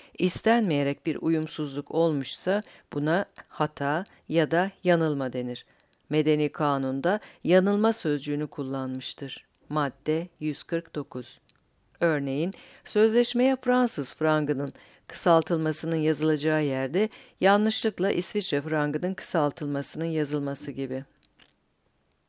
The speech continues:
B. Hile. Bir kimsenin irade açıklamasında bulunmasını, bir işlem yapmasını sağlamak amacı ile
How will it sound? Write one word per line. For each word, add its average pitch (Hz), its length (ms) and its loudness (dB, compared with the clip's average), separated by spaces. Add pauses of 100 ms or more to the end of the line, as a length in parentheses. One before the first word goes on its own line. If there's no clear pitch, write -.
(760)
B. 147 300 6 (340)
Hile. 156 380 4 (1080)
Bir 233 180 4
kimsenin 147 520 -2
irade 170 440 6
açıklamasında 156 800 -2
bulunmasını, 156 760 -2 (300)
bir 175 140 4
işlem 185 500 0
yapmasını 151 600 -2
sağlamak 156 540 0
amacı 156 380 -2
ile 147 300 0